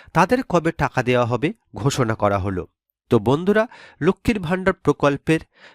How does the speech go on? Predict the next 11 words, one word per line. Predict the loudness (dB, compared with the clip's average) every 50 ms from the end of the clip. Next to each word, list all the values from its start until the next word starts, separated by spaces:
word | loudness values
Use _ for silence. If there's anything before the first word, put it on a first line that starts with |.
| _ -18 -14 -12 -12 -12 -8 -2
ফেব্রুয়ারি | 0 0 0 2 2 2 2 2 2 0
মাসের | 0 0 0 0 0 -4 -4 _
টাকা | 0 0 0 2 2 0 0 0 _ _ _ _ -2
কত | 0 2 2 2 2
তারিখ | 2 0 0 0 _ -2
থেকে | -2 0 2 0
দেওয়া | 2 2 2 2 0
শুরু | 0 -2 -4 -2 0 0
হবে, | 0 0 0 0 -2 -4 -6 _ _ -20 -20 -20 -20 -16 -4 2
নতুন | 2 2 2 2 0 -2 0 0 2
আবেদনকারীরা | 2 2 2 2 0 0 0 -2 0 2 2 2 2 0 0 -2